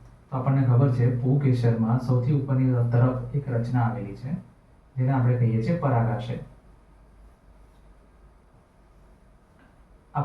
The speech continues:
પરાગાશયના ચારે ખૂણાએ કોથળી જેવી રચના જોવા મળે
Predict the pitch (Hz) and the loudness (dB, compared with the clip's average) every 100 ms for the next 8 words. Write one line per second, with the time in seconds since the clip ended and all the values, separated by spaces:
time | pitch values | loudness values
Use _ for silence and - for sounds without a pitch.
0 | 139 131 160 160 180 160 160 - - - | 0 0 2 2 2 0 0 -2 -6 -14
1 | - 123 123 156 - 131 120 113 123 - | -2 2 4 2 2 2 2 2 -2 -4
2 | - - - - _ _ _ _ _ _ | -12 -18 -20 -20 _ _ _ _ _ _
3 | - _ - _ - _ _ _ - - | -20 _ -20 _ -20 _ _ _ -20 -20
4 | - - 139 127 - 147 147 151 156 147 | -20 -10 -2 -2 2 4 4 4 4 4
5 | 147 143 143 139 139 139 | 4 4 6 4 2 0